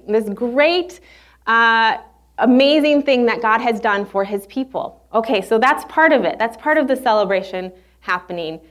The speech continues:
as Jesus enters Jerusalem. But then there's these scenes from Hanukkah, which are lost on us, I think.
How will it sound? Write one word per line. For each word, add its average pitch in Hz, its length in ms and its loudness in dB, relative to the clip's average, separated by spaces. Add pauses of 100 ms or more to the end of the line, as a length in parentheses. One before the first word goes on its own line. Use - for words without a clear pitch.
(180)
as 190 160 -6
Jesus 190 400 -4
enters 180 400 -8
Jerusalem. 170 500 -10
But 220 240 -10
then 311 460 0 (260)
there's 277 220 4
these 285 220 0 (120)
scenes 311 420 2
from 254 240 0
Hanukkah, 233 760 -2 (320)
which 233 260 4 (180)
are 220 240 2 (340)
lost 320 520 4
on 190 200 0
us, - 240 -10
I 185 120 -2
think. - 480 -14